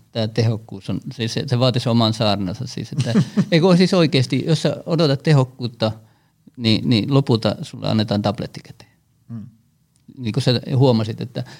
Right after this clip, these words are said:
Speaker 1: si-, sitähän se on, että jos, jos ihminen aina haluaa sen paremman ja tehokkaamman jutun,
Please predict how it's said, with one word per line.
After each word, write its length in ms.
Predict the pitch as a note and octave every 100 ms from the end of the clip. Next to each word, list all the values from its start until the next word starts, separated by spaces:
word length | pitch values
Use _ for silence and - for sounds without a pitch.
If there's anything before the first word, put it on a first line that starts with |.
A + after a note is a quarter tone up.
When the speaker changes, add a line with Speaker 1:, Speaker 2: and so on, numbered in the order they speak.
| _ _ _ -
Speaker 1:
si-, 160 | - -
sitähän 380 | D3+ D3+ B2 A#2+
se 120 | C#3
on, 160 | A#2 G#2+
että 180 | B2
jos, 160 | B2+ C3 C3+
jos 180 | B2
ihminen 320 | - C#3 C#3 C#3
aina 200 | D3+ C3
haluaa 240 | B2 A#2
sen 160 | A2+ A2
paremman 440 | B2 B2+ A2+ G#2
ja 60 | G#2
tehokkaamman 520 | A#2 A2 G#2+ G2+ G#2+
jutun, 220 | A2 A#2+